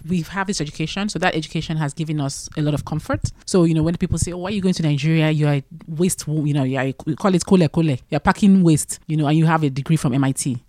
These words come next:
And I'm like, "That's why I'm doing it, because <laughs> if it doesn't work out, I can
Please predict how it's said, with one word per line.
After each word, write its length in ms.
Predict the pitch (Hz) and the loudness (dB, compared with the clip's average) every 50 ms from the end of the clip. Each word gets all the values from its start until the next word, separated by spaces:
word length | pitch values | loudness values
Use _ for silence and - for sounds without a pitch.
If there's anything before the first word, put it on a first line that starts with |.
| _ - | _ 0
And 120 | 196 214 | 2 4
I'm 80 | 208 214 | 4 4
like, 160 | 196 185 156 | 2 2 2
"That's 260 | 160 233 240 - - | 4 2 2 2 0
why 400 | 170 156 147 160 170 226 277 247 | -2 0 2 2 4 6 6 6
I'm 200 | 180 165 165 160 | 8 8 8 8
doing 220 | 151 160 156 147 | 10 10 10 10
it, 240 | 135 123 120 - - - - - - | 8 6 4 0 -6 -10 -12 -2 2
because 420 | 185 175 - 208 185 170 156 - - - - - - - - | 4 6 10 10 10 10 8 4 2 0 0 0 -2 -10 -18
<laughs> 280 | - - - - - | -18 -18 -18 -8 -2
if 140 | - 294 - | 0 2 6
it 60 | 311 | 8
doesn't 340 | - 247 226 233 247 214 175 | 8 8 8 8 6 6 6
work 240 | - 185 185 - - | 4 2 2 4 2
out, 380 | 147 151 196 285 - - - - - - - - - _ _ _ | 4 4 4 2 0 -4 -10 -14 -18 -20 -20 -20 -20 _ _ _
I 100 | - 190 | 2 2
can 180 | - - 196 | 4 4 2